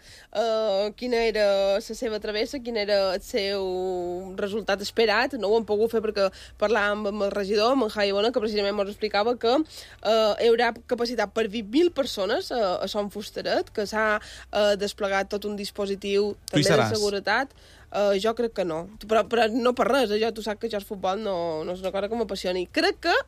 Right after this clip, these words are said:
Speaker 1: ho seguiré per I V tres Ràdio, en la narració d'en Gavi Fortesa, de nostres companys d'esports, i també seguint en Marta Sampas, que serà, eh, a Son Fustaret.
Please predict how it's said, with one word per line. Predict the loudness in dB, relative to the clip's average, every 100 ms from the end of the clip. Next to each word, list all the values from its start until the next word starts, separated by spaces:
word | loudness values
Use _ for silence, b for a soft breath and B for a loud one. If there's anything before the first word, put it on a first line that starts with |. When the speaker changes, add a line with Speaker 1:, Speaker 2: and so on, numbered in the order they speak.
| -4
Speaker 1:
ho | -6
seguiré | -2 0 0
per | 2 0
I |
V | 0
tres | -2 -4
Ràdio, | -2 -2 0 -2 -4 B B B -6
en | -2
la | 0
narració | 0 0 0 2
d'en | 2
Gavi | 2 0 -2
Fortesa, | -6 0 2 4 4 2 4
de | 0
nostres | -2 -4 -8
companys | -4 -4 -2 -2
d'esports, | -2 0 2 4 2 0 -2
i | -2 -2 -2
també | -2 -2 -2
seguint | -2 -4 -2
en | -2
Marta | 0 -2 -4
Sampas, | -4 -4 -6
que | -6
serà, | -2 0 0 -2 B B B 4
eh, | 4 4 2 0 0
a | 0
Son | 0 0
Fustaret. | -4 -8 -4 -2 -2